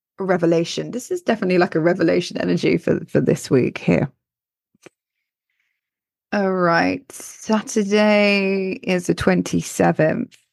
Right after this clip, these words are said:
And on Saturday, we've got that full-on Mercury-Mars conjunction.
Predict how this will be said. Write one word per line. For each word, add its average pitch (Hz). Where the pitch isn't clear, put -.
And 165
on 220
Saturday, 165
we've 165
got -
that 143
full-on 147
Mercury-Mars 165
conjunction. 147